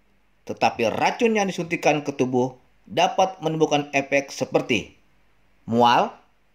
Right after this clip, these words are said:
kram otot, dan menyebabkan kesulitan bernafas. Secara teori, satu gigitan Black Widow dapat menghilangkan nyawa bayi dan orang tua.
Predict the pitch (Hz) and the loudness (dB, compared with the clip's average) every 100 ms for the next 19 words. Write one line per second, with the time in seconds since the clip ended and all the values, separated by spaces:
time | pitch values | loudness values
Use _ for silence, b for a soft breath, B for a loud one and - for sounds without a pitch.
0 | _ _ _ _ _ _ _ _ _ _ | _ _ _ _ _ _ _ _ _ _
1 | _ - 123 117 113 117 139 - - _ | _ 2 2 2 -2 2 0 0 -14 _
2 | _ _ _ _ _ _ _ _ _ - | _ _ _ _ _ _ _ _ _ -8
3 | 92 147 226 220 220 190 180 - 160 160 | 0 0 2 -2 -2 2 0 2 0 0
4 | - 127 135 139 139 139 131 139 160 170 | -6 -4 0 2 2 0 0 -2 0 0
5 | 117 98 - - _ _ _ _ _ - | 0 -4 -10 -20 _ _ _ _ _ -4
6 | - - 160 160 151 151 160 151 143 101 | -2 2 2 2 -2 0 2 2 2 -4
7 | 90 _ _ _ _ _ _ _ _ - | -14 _ _ _ _ _ _ _ _ -4
8 | 143 123 - 180 175 160 147 139 123 135 | -2 -2 -2 -4 -2 -2 2 2 2 0
9 | 170 156 147 131 123 123 - _ _ _ | 0 2 2 2 0 -4 -12 _ _ _
10 | 131 165 202 185 175 160 156 143 139 131 | -2 0 -2 -2 2 4 2 2 -2 0
11 | 127 120 101 113 139 139 - 104 107 123 | -4 -2 0 2 4 4 2 -4 -2 0
12 | 143 139 139 131 - - | 2 0 2 2 2 -6